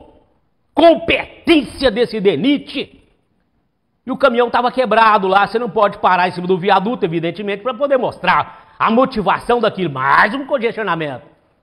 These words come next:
Serviço ruim, incompetente! denit de Uberlândia. Fala que o baixinho tá errado.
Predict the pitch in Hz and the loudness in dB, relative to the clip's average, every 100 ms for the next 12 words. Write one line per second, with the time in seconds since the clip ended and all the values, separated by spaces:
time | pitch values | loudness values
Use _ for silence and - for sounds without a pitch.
0 | _ _ _ _ _ _ _ _ - 320 | _ _ _ _ _ _ _ _ 2 6
1 | 277 311 302 294 339 330 320 330 302 311 | 6 6 6 6 8 8 6 6 6 4
2 | - 330 330 - 220 - - _ - - | 4 6 6 6 0 -2 -10 _ 4 4
3 | - - - - - - _ _ - 147 | 2 -4 -10 -14 -20 -20 _ _ -8 -6
4 | 135 233 330 320 320 254 233 214 165 220 | 2 6 6 6 -2 -4 0 0 2 2
5 | 196 160 131 - _ _ _ _ _ _ | 2 -2 -6 -10 _ _ _ _ _ _
6 | _ _ _ _ _ _ _ _ _ _ | _ _ _ _ _ _ _ _ _ _
7 | _ _ _ _ _ _ _ _ _ _ | _ _ _ _ _ _ _ _ _ _
8 | _ _ 185 202 196 170 160 139 156 143 | _ _ 0 0 0 -2 -4 -4 -8 -10
9 | 131 123 101 | -8 -8 -8